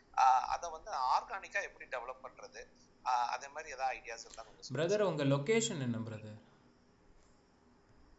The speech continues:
Speaker 1: லொகேஷன்னா என்ன, எனக்கு exact
Speaker 2: உங்க ஸ்டோர்
Speaker 1: சொல்லுங்க.
Speaker 2: location கேக்குறேன்.
Speaker 1: Store location திருப்பத்தூர், ஆ,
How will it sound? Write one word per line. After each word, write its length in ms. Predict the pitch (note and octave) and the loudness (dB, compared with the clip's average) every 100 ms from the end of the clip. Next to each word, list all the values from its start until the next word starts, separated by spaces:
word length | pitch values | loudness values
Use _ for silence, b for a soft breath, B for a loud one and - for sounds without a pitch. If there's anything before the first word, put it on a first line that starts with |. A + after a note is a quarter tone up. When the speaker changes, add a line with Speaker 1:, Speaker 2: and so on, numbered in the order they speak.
| _ _ - - - - _ - | _ _ -20 -20 -20 -20 _ -14
Speaker 1:
லொகேஷன்னா 960 | - D3 D3 E3 A#3 A#3 G#3 F#3+ G3 - | -10 -8 -8 -8 0 2 2 -4 -8 -6
என்ன, 140 | E3 E3 | -6 -6
எனக்கு 440 | C#3+ C#3 C#3 C3 | -8 -8 -10 -10
exact 160 | - D#3 | -6 2
Speaker 2:
உங்க 180 | D3 | 8
ஸ்டோர் 300 | D#3 - F#3 | 8 10 10
Speaker 1:
சொல்லுங்க. 240 | G3 E3 C#3+ | 10 6 4
Speaker 2:
location 420 | C#3 A#2+ B2 A#2+ | 0 2 0 -2
கேக்குறேன். 340 | A2 G#2 G#2+ - - - - - - - - - - | -6 -10 -14 -18 -20 -20 -20 -20 -20 -20 -20 -20 -4
Speaker 1:
Store 340 | - - - A3 | 0 4 4 2
location 540 | G3+ F#2+ F#3 F#3+ - | -2 0 0 0 -8
திருப்பத்தூர், 640 | G3+ - G#3 C#3+ B2+ B2 | -14 -12 -14 -14 -14 -10
ஆ, 360 | C3+ B2+ B2+ B2 | -6 -6 -6 -8